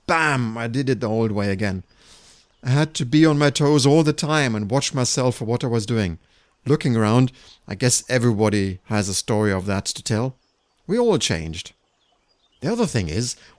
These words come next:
we have done this without any major investment in machines and personnel. We have not reorganized our company either. From the outside, you could think we have been driving the people extremely hard to achieve their goals.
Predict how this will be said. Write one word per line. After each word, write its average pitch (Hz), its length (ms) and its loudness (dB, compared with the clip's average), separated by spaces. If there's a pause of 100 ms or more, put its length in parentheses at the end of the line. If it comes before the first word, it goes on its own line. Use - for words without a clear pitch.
we 165 100 -4
have 127 240 -2
done 170 240 2
this 127 240 0
without 143 460 -2
any 202 260 -2
major 147 400 -2
investment 117 560 -2
in 123 100 -4
machines 180 460 -2
and 190 160 -6
personnel. 190 720 -4 (360)
We 202 120 -2
have 196 160 0
not 104 260 -4
reorganized 170 920 -2
our 160 200 -4
company 156 500 -4
either. 123 400 -4 (760)
From 135 300 -2
the 123 100 -4
outside, 123 580 0 (200)
you 147 100 0
could 151 160 -2
think 135 340 0 (260)
we 156 80 2
have 185 120 2
been 139 160 0
driving 131 440 0
the 120 100 -2
people 151 320 -2
extremely 131 500 -2
hard 139 440 -2
to 120 100 -6
achieve 143 400 -2
their 143 140 -2
goals. 135 500 -4